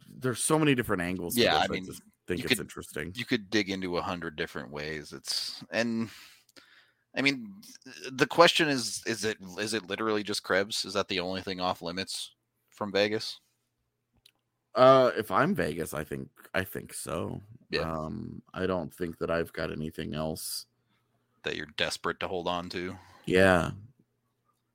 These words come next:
Speaker 1: I mean, what else, what else are you really, like, like,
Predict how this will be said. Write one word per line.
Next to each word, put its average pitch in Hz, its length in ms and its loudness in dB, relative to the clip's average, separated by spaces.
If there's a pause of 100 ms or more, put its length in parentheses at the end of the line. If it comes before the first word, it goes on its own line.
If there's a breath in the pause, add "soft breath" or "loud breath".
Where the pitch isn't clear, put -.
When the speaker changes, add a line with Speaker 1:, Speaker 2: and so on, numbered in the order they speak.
(180)
Speaker 1:
I 101 40 -2
mean, 110 160 2
what 117 140 6
else, 117 260 4
what 113 160 0
else 123 240 2
are 107 40 -4
you 98 140 -4
really, 90 840 -2 (1300)
like, 107 220 2 (160)
like, 95 220 2